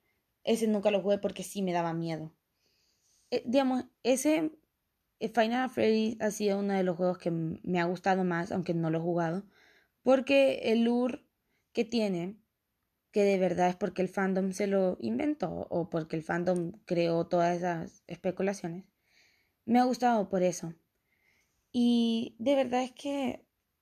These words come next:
eh, la dinámica del juego no es muy guau, pero es bastante interesante y de verdad como yo soy bien miedosa, me asustaba mucho, entonces por eso casi no lo jugaba.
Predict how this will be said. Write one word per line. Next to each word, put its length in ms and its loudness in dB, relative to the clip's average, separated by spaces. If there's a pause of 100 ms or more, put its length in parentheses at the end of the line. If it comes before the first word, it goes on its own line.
(400)
eh, 140 -20 (320)
la 180 0
dinámica 560 4
del 120 4
juego 280 2
no 120 -2
es 100 -2
muy 340 -2
guau, 480 -4 (420)
pero 280 0
es 120 0
bastante 400 -4
interesante 600 -4
y 280 -2 (400)
de 200 -2
verdad 240 0
como 320 -2
yo 160 -2
soy 120 -6
bien 240 -4
miedosa, 420 -2
me 100 -4
asustaba 480 -4
mucho, 340 -2
entonces 300 -8
por 160 -4
eso 200 -6
casi 240 -6
no 240 -2
lo 100 0
jugaba. 440 -4